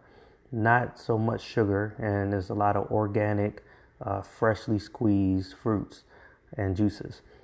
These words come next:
Um, and as far as taxes, oh my goodness, so you spend about thirty-six point nine percent less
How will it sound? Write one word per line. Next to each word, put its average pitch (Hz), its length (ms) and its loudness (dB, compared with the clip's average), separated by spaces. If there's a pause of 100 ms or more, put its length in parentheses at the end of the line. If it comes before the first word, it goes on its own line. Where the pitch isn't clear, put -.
(580)
Um, 98 680 0 (1160)
and 117 280 4
as 107 100 2
far 131 480 6
as 104 120 0
taxes, - 760 -2
oh 123 180 -2
my 98 140 -4
goodness, 98 400 -4
so 117 80 -4
you 117 160 0
spend 120 320 -2
about 101 320 0
thirty-six 117 640 2
point 101 400 -4
nine 104 340 -2
percent 104 600 -6
less 101 460 0